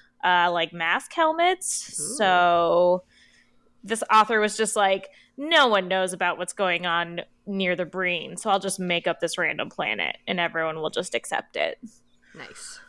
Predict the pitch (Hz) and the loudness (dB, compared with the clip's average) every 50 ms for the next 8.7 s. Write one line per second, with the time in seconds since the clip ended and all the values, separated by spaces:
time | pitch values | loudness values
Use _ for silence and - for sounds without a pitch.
0 | _ _ _ _ _ _ _ _ _ _ - 233 240 262 311 320 302 _ - - | _ _ _ _ _ _ _ _ _ _ -6 -6 -4 -4 -8 -14 -14 _ -18 -18
1 | - - - - - - - - _ _ _ _ _ _ _ _ _ - - - | -18 -18 -20 -20 -20 -20 -20 -20 _ _ _ _ _ _ _ _ _ -16 -8 -4
2 | 202 190 185 196 202 196 202 202 196 165 180 190 185 185 - - - _ 180 175 | -4 -2 -2 -2 -2 -2 -2 -4 -4 -4 -4 -6 -6 -6 -12 -16 -14 _ -8 -8
3 | 180 175 - - 190 175 175 175 170 170 165 160 156 - - 156 156 151 156 151 | -8 -8 -4 -2 0 0 0 0 -4 -6 -4 -4 -6 -8 -4 -4 -2 0 0 0
4 | 147 147 147 147 147 151 151 160 170 - _ _ _ _ _ - 208 175 160 160 | 0 0 -2 -2 -4 -4 -8 -10 -12 -18 _ _ _ _ _ -10 -8 -6 -4 -2
5 | 131 160 160 156 165 160 156 147 - 185 180 175 165 160 160 160 165 160 156 - | -2 -4 -2 -2 -2 -2 -2 -4 -4 -6 -4 -2 0 0 -2 -2 -4 -8 -8 -10
6 | - - - - 208 185 180 170 175 175 175 165 165 160 160 156 160 147 151 151 | -14 -16 -8 -4 -4 -4 -4 -4 -2 -4 0 0 0 -2 -2 -4 -8 -6 -4 -4
7 | 151 151 147 147 151 147 - - 151 139 131 135 - - - - - - - - | -4 -4 -6 -10 -12 -14 -10 -6 -4 -4 -4 -4 -8 -10 -12 -12 -12 -14 -10 -6
8 | 156 135 127 - - - 165 139 131 127 131 131 139 | -6 -6 -6 -10 -12 -10 -8 -8 -8 -8 -10 -12 -14